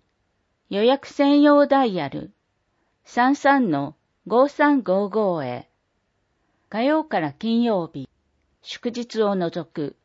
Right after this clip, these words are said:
午前九時三十分から午後三時三十分。不動産業者の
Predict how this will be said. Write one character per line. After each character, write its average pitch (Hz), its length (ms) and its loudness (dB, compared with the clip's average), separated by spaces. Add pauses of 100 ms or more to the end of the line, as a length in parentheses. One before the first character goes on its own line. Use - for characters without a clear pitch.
(760)
午 277 180 4
前 294 220 2
九 285 160 -6
時 240 120 -6
三 233 260 -2
十 262 160 -4
分 165 320 -6
か 143 160 -10
ら 139 220 -8 (340)
午 247 120 2
後 247 140 0
三 247 300 0
時 185 80 -12
三 190 300 -6
十 196 160 -8
分。 - 440 -14 (1900)
不 208 180 -6
動 277 200 4
産 294 360 2
業 294 220 0
者 190 200 -4
の 160 280 -4